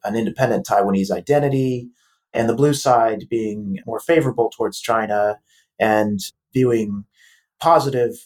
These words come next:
constructive relations with the P R C as an important part of what,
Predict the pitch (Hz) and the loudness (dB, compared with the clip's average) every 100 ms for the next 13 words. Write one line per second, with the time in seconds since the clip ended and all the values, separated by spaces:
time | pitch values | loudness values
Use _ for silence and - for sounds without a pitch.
0 | - 135 - 143 139 - 104 110 113 120 | -10 -6 -2 -2 -2 -4 -2 -2 -2 -6
1 | 110 110 - - 113 98 95 - 110 107 | -6 -6 -8 -4 0 0 0 -2 0 0
2 | 104 101 - 135 110 98 113 104 98 98 | 0 -4 0 0 0 -4 -4 -2 -4 -4
3 | - | -6